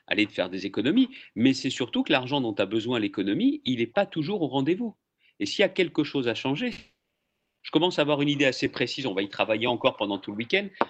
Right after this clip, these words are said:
de ce qu'on va être capable de mobiliser. Mais le problème, c'est pas le chiffre que je vais mobiliser. Ça va être, euh, dans douze mois, dans dix-huit mois, et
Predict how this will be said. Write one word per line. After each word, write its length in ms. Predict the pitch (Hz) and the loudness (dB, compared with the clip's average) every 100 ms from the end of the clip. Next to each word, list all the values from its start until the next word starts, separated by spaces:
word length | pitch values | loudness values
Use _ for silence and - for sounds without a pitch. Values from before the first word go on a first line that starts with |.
| - - | -4 -8
de 40 | |
ce 80 | - | -2
qu'on 120 | 151 | 0
va 80 | 139 | 0
être 100 | 143 | 0
capable 320 | 147 147 180 | 0 2 0
de 100 | 127 | 0
mobiliser. 840 | 123 151 170 156 147 127 127 110 _ _ _ _ _ _ _ - | 4 6 4 2 -2 4 4 2 _ _ _ _ _ _ _ 0
Mais 120 | 156 | 2
le 120 | 165 | 2
problème, 320 | 160 165 165 | -2 -2 -2
c'est 140 | 143 120 | -2 -4
pas 120 | 107 | -2
le 80 | 104 | -4
chiffre 260 | - 151 | -4 -6
que 120 | - 98 | -6 -6
je 40 | |
vais 100 | 95 | -4
mobiliser. 580 | 98 110 165 277 285 - - - - _ | -4 -4 -4 -2 -4 -6 -20 -20 -20 _
Ça 180 | - 139 | -2 0
va 200 | 151 151 | 4 2
être, 240 | 147 127 | 2 0
euh, 120 | 113 | 0
dans 200 | 104 110 | 0 -2
douze 240 | 107 135 143 | -2 -2 -2
mois, 340 | 190 285 285 _ | -2 -2 -6 _
dans 120 | 104 | -12
dix-huit 340 | 104 131 117 127 | -8 -8 -2 0
mois, 320 | 170 285 - - | 0 -2 -4 0
et 320 | 151 135 | 0 0